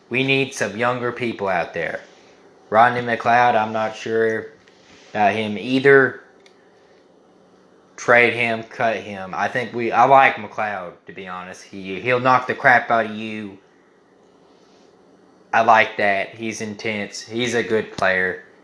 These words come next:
Keep McLeod, maybe. I wouldn't cry if he leaves. But there's that. And then we get to our corners. Oh, God, our corners. In our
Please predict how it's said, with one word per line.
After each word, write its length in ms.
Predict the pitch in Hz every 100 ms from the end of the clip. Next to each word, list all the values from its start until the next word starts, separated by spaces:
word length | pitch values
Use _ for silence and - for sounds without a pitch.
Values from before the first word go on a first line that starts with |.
| _ _ _
Keep 240 | - 156 131
McLeod, 600 | 131 - 120 117 113 95
maybe. 580 | 107 107 101 104 101 - _ _ _ _
I 160 | 98 107
wouldn't 320 | 123 113 110
cry 320 | 120 117 113
if 120 | 107
he 140 | 120 113
leaves. 640 | 110 107 95 95 87 - - _ _ _ _ _ _
But 260 | - 82 82 - _ _ _ _ _ _ _ _ _ _ - _ _ _
there's 220 | - 82 -
that. 300 | 143 101 - - _ _ _ _ _ -
And 120 | 110
then 100 | 117
we 100 | 120
get 240 | 127 127
to 180 | 135 135
our 160 | 135 135
corners. 800 | - 180 165 127 90 - - - _ _ _ _ _ _
Oh, 300 | 120 151 165
God, 340 | 135 139 147 139
our 240 | 131 135
corners. 640 | - 123 101 85 85 - - _ _ _ _ - - _ - - - _ _ _ _ - _ _ -
In 140 | 113
our 260 | 151 165